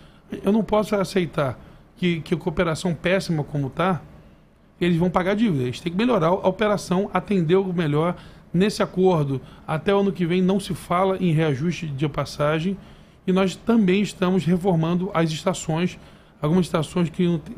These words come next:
tem, tem sequer banheiro pra população. Não é possível mais no dia, no dia de hoje. Então, esses duzentos e vinte milhões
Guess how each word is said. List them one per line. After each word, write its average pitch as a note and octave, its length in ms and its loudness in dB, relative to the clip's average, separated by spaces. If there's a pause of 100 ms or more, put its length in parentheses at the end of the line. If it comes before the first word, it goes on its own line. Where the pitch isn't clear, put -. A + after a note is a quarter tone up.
tem, F3+ 200 -2
tem F3+ 160 -2
sequer - 260 -4
banheiro G3+ 500 2
pra D#3 220 -4
população. C3 640 -6 (600)
Não D3+ 80 -4
é - 20 -2
possível F#3 520 2
mais D#3+ 240 2
no D3+ 160 2
dia, D3+ 140 -2
no D#3 140 2
dia D3 180 0
de D3 100 -2
hoje. B2 320 -2 (340)
Então, F#3 320 2
esses G3 380 2
duzentos E3+ 340 2
e E3+ 60 0
vinte E3+ 240 -2
milhões D#3+ 320 0